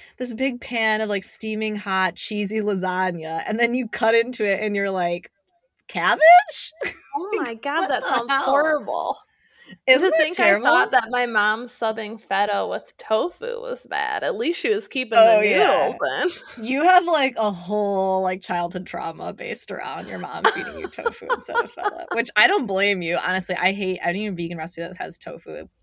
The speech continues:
Speaker 1: like, as the feta sub. I'm like, "No, that makes no sense. There's no fat."
Speaker 2: It's, you know, honestly, uh, like, as an adult, I'm like, "It's really not that bad." And, like, I think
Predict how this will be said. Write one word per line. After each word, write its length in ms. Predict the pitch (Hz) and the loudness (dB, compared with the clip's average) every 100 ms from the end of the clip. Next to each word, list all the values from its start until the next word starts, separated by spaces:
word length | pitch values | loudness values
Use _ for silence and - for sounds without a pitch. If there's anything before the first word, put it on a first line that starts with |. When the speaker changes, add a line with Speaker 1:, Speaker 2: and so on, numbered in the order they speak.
| _ | _
Speaker 1:
like, 240 | 160 139 - | -12 -12 -8
as 160 | 156 | -10
the 80 | 160 | -10
feta 340 | - 147 139 170 | -8 -6 -6 -4
sub. 300 | - 175 170 | 0 0 0
I'm 120 | 156 | -4
like, 200 | 139 - - | -8 -10 -10
"No, 380 | 190 233 - - | -8 -8 -10 -6
that 120 | 180 | -6
makes 200 | 196 - | -6 -8
no 80 | 208 | -12
sense. 280 | - - - | -12 -14 -12
There's 140 | 165 | -8
no 140 | 180 185 | -8 -6
fat." 260 | - - | -6 2
Speaker 2:
It's, 280 | - - 185 _ _ _ _ _ _ - - | 2 2 -6 _ _ _ _ _ _ -20 -2
you 120 | 339 | 2
know, 120 | 359 - | 2 2
honestly, 640 | 226 233 254 - 277 277 | -2 -2 -4 -6 -4 -2
uh, 160 | 120 - | -2 0
like, 240 | 233 208 | 0 2
as 200 | 214 240 | 2 0
an 100 | 240 | -2
adult, 540 | 208 202 165 170 220 - | -4 -2 0 2 2 0
I'm 160 | 208 | -4
like, 260 | 196 185 185 | -4 -6 -6
"It's 340 | 208 185 - | -6 -6 -12
really 300 | - 180 196 | -8 -6 -4
not 240 | 190 185 - | -4 -4 -2
that 240 | 170 - | -4 -4
bad." 460 | 127 90 127 214 - - - | -4 -2 0 -2 -2 -8 -2
And, 180 | 294 320 | -2 0
like, 180 | 311 - | -2 0
I 100 | 302 | -2
think 220 | 427 554 | -4 -6